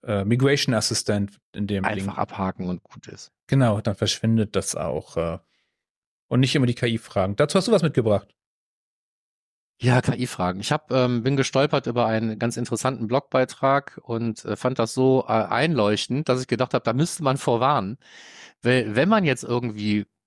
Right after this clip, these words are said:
Speaker 2: K I benutzt, um Code zu generieren, gerade in so Bereichen, wo man eigentlich selber nicht fit ist, das pa-, ist, für mich gilt das
Speaker 1: Sollte
Speaker 2: selber
Speaker 1: man
Speaker 2: auch,
Speaker 1: nicht.
Speaker 2: also gerade wenn's
Speaker 1: Sollte
Speaker 2: um
Speaker 1: man nicht.
Speaker 2: Gerade bei Python bin ich nicht super fit, ne, so.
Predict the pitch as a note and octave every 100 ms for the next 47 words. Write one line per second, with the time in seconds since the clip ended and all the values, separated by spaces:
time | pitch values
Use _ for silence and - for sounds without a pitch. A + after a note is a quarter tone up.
0 | _ _ A#2+ - A#2+ D#3 E3+ C#3 A2 A#2
1 | C#3+ - A2 A2 B2+ C3+ A#2+ G#2 F#2+ F#2+
2 | F#2+ F#2 F2+ A2+ B2 A2+ G#2+ A2 G2 G2
3 | A2+ - G2+ G2 F#2+ G#2 G2+ - A2 G#2+
4 | F#2+ - D#3+ - - G#2+ - A2 A2+ -
5 | - G#2 - - A2+ D3 - - B2+ B2
6 | B2 B2 A#2+ A2 B2 A2+ A2 A2 G#2+ A#2
7 | G#2+ A#2+ A2+ B2 A2 G#2 - - - -
8 | B2 C#3+ B2 A2+ - C#3+ F3 - D#3 D3+
9 | D#3 - B2+ C3 D3+ - B2+ A2+ - F#3
10 | - _ - A#2+ G3 - F2